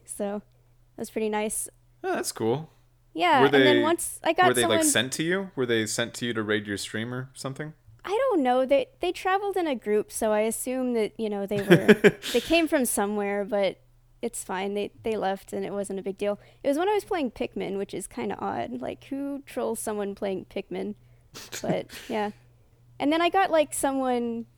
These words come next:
Speaker 1: being really lewd once, which I think that they probably thought I was younger than I was, which, um,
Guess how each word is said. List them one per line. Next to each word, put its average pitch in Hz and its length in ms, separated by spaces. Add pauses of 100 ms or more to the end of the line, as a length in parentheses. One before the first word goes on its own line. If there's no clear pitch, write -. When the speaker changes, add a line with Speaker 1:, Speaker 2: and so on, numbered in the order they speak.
(160)
Speaker 1:
being 226 240
really 214 300
lewd 190 440
once, 269 600
which - 520
I 220 140
think 220 240
that 208 160
they 202 360 (420)
probably 214 320
thought 202 240
I 190 60
was 190 180
younger 190 320
than 208 100
I 214 140
was, 220 400
which, - 460
um, 190 360